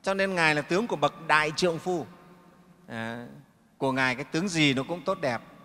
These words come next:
viên mãn. Thế còn chúng ta thì không có được cái tướng đấy. Và cái chuyện tướng nó không phải sai, nhưng tướng nó là cái đi sau. Đại chúng rõ chưa nào? Tướng là cái đi sau, là cái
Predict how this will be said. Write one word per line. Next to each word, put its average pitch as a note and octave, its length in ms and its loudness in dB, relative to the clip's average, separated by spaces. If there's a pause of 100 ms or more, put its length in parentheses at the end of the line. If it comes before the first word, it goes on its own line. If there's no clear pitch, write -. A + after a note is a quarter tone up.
(260)
viên F3 180 4
mãn. D#3+ 360 -6 (540)
Thế E3 100 -6
còn C#3+ 180 -2
chúng E3 180 -2
ta D#3 240 4
thì C#3+ 100 -6
không F3 300 2
có E3+ 140 4
được F3 160 -2
cái D3+ 120 -8
tướng D3+ 180 -2
đấy. D#3+ 220 -2 (560)
Và A#2+ 300 2 (200)
cái F3+ 140 -2
chuyện D3+ 200 2
tướng F3+ 340 4
nó A3 80 2
không G3+ 200 0
phải C3+ 200 2
sai, F#3+ 420 2 (560)
nhưng G#3 180 2
tướng G3+ 360 8
nó A#3 120 6
là G3+ 120 8
cái F#3 160 4
đi G#3+ 140 4
sau. G#3 400 4 (920)
Đại C3+ 100 2
chúng D#3 180 -2
rõ D#3+ 140 2
chưa D#3+ 120 -2
nào? A#2+ 160 -4 (140)
Tướng E3 300 8
là F#3+ 100 6
cái C#3+ 160 6
đi E3 140 6
sau, D3 420 2
là C3 120 0
cái C#3+ 160 -2